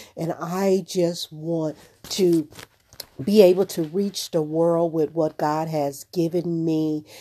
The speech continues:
And again, I'm so thankful for you and your friendship and your support. And what I'm gonna talk to you today about, nine tips to maintain a successful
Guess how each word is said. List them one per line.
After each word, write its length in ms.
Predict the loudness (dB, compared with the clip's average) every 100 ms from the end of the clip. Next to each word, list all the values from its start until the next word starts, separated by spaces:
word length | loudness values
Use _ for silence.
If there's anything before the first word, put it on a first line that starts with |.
| -18 -2
And 120 | -2
again, 360 | 0 0 0 0
I'm 240 | 0 -4
so 360 | -4 -2 -2 -4
thankful 480 | -4 -4 -4 -6 -6
for 280 | -4 -2 -2
you 380 | -2 -4 -2 -2
and 140 | -4
your 120 | -8
friendship 840 | -10 -10 -4 -4 -4 -8 -6 -6 -6
and 180 | -8 -6
your 120 | -8
support. 760 | -8 -12 -14 _ -4 -4 -6 -12 -20 -20 -20 -4
And 160 | 0 6
what 140 | 6
I'm 100 | 8
gonna 240 | 6 4 2
talk 260 | 0 -2 -4
to 80 |
you 120 | -8 -8
today 840 | -8 -10 -10 _ -6 -2 0 0
about, 560 | 0 -4 -4 -4 -6 -10
nine 960 | -8 -4 -2 -2 -2 0 0 -2 -8 -12 -20 _ _ -12
tips 520 | -2 2 2 0 -10
to 180 | -6 -4
maintain 960 | -2 0 2 2 0 -4 -6 -2 -2 -4
a 120 | -6
successful 1400 | -6 -6 -6 -6 -10 -12 -4 -4 -4 -10 -4 0 0 -2